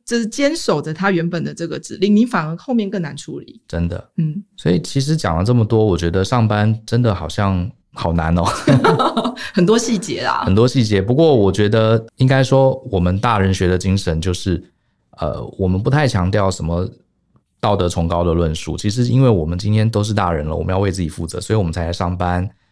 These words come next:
Speaker 2: 我们要给家人更好生活，要满足自己未来的理想，这些本来就是过程中我们要承担的嘛。那反而我们的教育好像常常就是，呃，你是会计，你会计就要考一百分，你就可以当很好的会计。其实不是的，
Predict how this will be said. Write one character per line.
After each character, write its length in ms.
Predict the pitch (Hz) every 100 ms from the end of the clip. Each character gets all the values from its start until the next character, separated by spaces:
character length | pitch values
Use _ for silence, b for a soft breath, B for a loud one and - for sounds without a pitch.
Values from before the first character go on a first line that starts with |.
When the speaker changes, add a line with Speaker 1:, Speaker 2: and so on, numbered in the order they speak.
| b
Speaker 2:
我 100 | -
们 140 | 80 90
要 240 | 98 90
给 160 | 85 80
家 180 | 98
人 280 | 95 87 82
更 120 | 85
好 140 | 92 80
生 240 | - 104
活， 220 | 87 78
要 100 | 85
满 160 | 92 80
足 100 | 85
自 100 | 92
己 60 | 90
未 140 | 92
来 80 | 82
的 60 |
理 120 | 78 78
想， 240 | - 113 - _ _
这 100 | 127
些 140 | 127
本 160 | 131 85
来 160 | 78
就 160 | 80 107
是 200 | 104 101
过 160 | 92 98
程 220 | 82 82
中 200 | 87 90
我 100 | 82
们 100 | -
要 140 | 87
承 180 | - 78
担 200 | 78 95
的 60 | -
嘛。 140 | 113 - _ _ _ _
那 260 | - 110 101
反 180 | 98 90
而 260 | 95 107 - - _
我 160 | 151 92
们 120 | 90
的 80 | 107
教 260 | 143 123
育 80 | 120
好 120 | 98
像 140 | 95 104
常 160 | 95
常 120 | 95
就 80 | 98
是， 220 | 95 101 B B B B
呃， 240 | - 90 87
你 100 | 85
是 80 | 104
会 200 | 113 98
计， 100 | 98
你 80 |
会 160 | 73 101
计 160 | 98 87
就 100 | 90
要 60 |
考 180 | 82 76
一 40 |
百 120 | 80 78
分， 320 | - 82 80
你 100 | 76
就 120 | 90
可 100 | 92
以 160 | 80 - _ -
当 160 | 87
很 100 | 90
好 120 | 85 -
的 80 |
会 180 | 90 78
计。 120 | 76
其 120 | 78 95
实 100 | 113
不 140 | 101
是 220 | - 120
的， 140 | 85